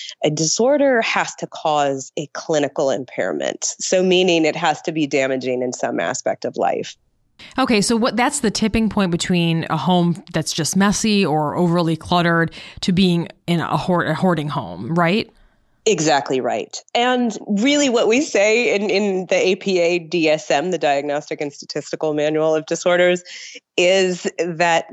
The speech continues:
Speaker 1: it has to cause distress, but it's more likely that,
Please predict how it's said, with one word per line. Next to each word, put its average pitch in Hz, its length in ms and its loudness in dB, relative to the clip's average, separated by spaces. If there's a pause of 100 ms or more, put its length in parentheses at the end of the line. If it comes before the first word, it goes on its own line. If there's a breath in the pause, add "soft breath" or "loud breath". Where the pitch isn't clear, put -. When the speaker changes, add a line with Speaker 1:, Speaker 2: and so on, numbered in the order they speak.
(140)
Speaker 1:
it 185 100 2
has 196 320 0
to - 140 -6
cause 160 560 0
distress, 156 880 -2
but 147 160 0
it's - 200 -8
more 208 360 0
likely 165 680 0 (200)
that, 139 420 2